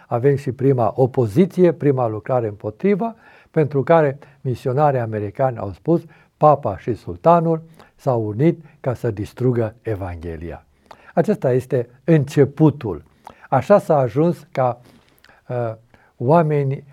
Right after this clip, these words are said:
ai sufletului și al credinței, pornind pe urmele exploratorilor, a imperialilor și a oamenilor de știință, au venit cu Biblia.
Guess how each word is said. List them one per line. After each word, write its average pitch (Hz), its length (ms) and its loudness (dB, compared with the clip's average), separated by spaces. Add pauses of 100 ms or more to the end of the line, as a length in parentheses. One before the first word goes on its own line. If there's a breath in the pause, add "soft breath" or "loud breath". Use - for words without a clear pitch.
ai 123 360 -4 (220)
sufletului 110 920 -2
și - 120 -10
al 120 140 -2
credinței, 127 800 -2 (480 soft breath)
pornind 147 380 -2
pe 160 140 0
urmele 135 580 -2 (420 soft breath)
exploratorilor, 123 1200 0
a 107 220 -6 (140)
imperialilor 120 1300 -2 (440 soft breath)
și 131 280 -4
a 117 260 0
oamenilor 120 640 0
de 95 140 -8
știință, 143 720 -2 (380 loud breath)
au 117 140 -4
venit 107 480 -6 (300)
cu - 120 -12
Biblia. 90 580 -10